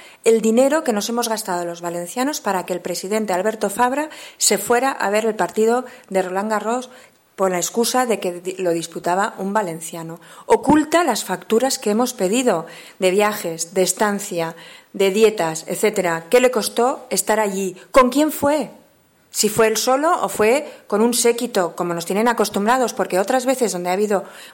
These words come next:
ocultación de información, después nos hemos enterado que ha habido miembros del gobierno que han ido con sus amigos o han ido con personas que nada tenían que ver con, con el gobierno, como el caso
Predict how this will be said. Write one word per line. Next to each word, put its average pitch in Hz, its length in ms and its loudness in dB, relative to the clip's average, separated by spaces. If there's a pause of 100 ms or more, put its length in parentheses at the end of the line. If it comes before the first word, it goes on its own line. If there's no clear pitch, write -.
(140)
ocultación 180 580 -2
de 240 60 2
información, 247 580 0
después 208 300 -2
nos 233 100 2
hemos 226 200 0
enterado 254 520 2 (340)
que 196 120 2
ha 202 60 4
habido 247 340 2
miembros 220 280 -2
del 233 120 2
gobierno 247 400 2
que 202 80 -2
han 185 80 -2
ido 196 160 -4
con 170 180 -2
sus 170 160 -8
amigos 285 540 0 (340)
o 185 160 0
han 185 140 2
ido 208 200 2
con 175 540 -4
personas 208 420 0
que 185 140 -2
nada 214 240 2
tenían 202 320 -4
que 185 100 -6
ver 196 220 -2 (360)
con, 170 420 -4
con 170 160 -4
el 165 100 -2
gobierno, 180 420 -2
como 165 200 -6
el 156 80 -12
caso 202 340 -4